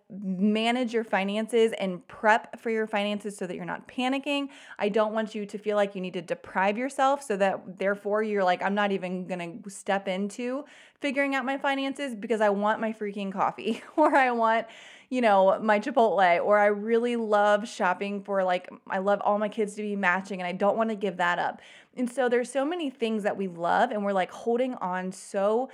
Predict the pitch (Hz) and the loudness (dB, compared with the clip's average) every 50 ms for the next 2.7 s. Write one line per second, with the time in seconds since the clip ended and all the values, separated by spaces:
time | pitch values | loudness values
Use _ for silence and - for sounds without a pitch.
0 | - - _ _ _ _ _ - - 254 240 226 214 220 214 - 202 185 165 156 | -16 -20 _ _ _ _ _ -8 -4 -2 0 0 0 -2 -4 -4 -2 0 0 0
1 | - - - - _ _ - 226 214 247 277 277 269 269 262 - 349 269 165 - | -2 -4 -10 -20 _ _ -2 -2 0 0 -2 -2 -2 -4 -4 -2 -2 -2 -2 -4
2 | 196 - - _ _ _ _ _ _ 226 233 233 - | -10 -14 -16 _ _ _ _ _ _ 2 2 2 0